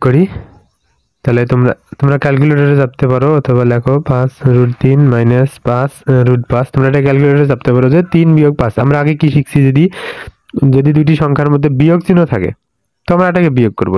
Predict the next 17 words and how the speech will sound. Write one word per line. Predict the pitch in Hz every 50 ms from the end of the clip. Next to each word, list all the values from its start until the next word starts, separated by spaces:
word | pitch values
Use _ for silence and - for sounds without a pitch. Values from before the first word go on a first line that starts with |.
| 101
তাহলে | - 123 127 135 -
পাঁচের | 143 131 - 147 139
থেকে | 156 151 135 143
তিন | 147 147 147
গেলে | 147 147 143
আমাদের | 139 139 135 131 139
দুই | 147 143 139
হবে। | 135 131 135 139 147 - -
এখন | 113 123 135 131 127
বড় | 135 143 151 143
সংখ্যার | 156 151 151 151 139 -
সামনে | 139 139 143 139
কি | - - 151 139
আছে? | 131 131 139 135 135
মাইনাস, | 131 131 131 156 208 233 - - _
তো | - 143 123
এখানে | 113 127 175